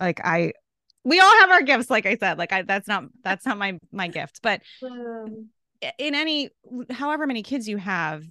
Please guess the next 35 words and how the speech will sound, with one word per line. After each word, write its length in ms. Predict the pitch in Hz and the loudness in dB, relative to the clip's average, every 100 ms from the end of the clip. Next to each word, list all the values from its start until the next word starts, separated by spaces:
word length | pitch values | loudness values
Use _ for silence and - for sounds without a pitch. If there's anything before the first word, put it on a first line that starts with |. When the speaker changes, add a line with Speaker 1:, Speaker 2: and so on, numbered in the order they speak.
| _ _ | _ _
Speaker 1:
or 100 | 226 | -8
whatever 360 | 202 240 269 285 | -4 0 0 -2
competing, 720 | 269 247 - 240 226 214 202 | -4 -6 -4 -4 -4 -2 -4
you 80 | 202 | -4
know, 60 | |
even 200 | 196 208 | -4 -4
if 100 | 214 | -6
you're 100 | 196 | -4
not 160 | 185 240 | -4 -4
a 40 | |
parent, 260 | 269 147 143 | -6 -8 -6
whatever 220 | 180 202 | -4 -4
competing 580 | - 202 - - 220 214 | -4 -6 -6 -8 -6 -6
interests 480 | - 226 - 202 - | -6 -6 -2 -4 -4
you 120 | 165 | -6
have, 460 | 180 220 175 151 165 - - _ _ _ _ _ | -2 0 2 0 -4 -12 -20 _ _ _ _ _
the 120 | 208 | -6
question 340 | - 208 - 208 | -2 -2 0 -4
is, 100 | 190 | -4
how 260 | - 202 | -4 -2
do 120 | 226 | 0
I 100 | 220 | 0
make 260 | 196 185 165 | -2 -4 -4
that 180 | 156 139 | -8 -8
time 220 | - 147 | -8 -8
for 120 | - | -8
myself? 320 | 156 - 139 | -8 -6 -6
How 220 | 165 190 185 | -4 0 0
do 220 | 190 196 | 2 2
I 360 | 185 175 165 156 | 4 4 2 -2
make 260 | 185 165 | -4 -6
sure 260 | - - 185 | -6 -4 -2
that 160 | 165 | -2
I 140 | - 165 | -2 -4
am 260 | 165 165 | -4 -6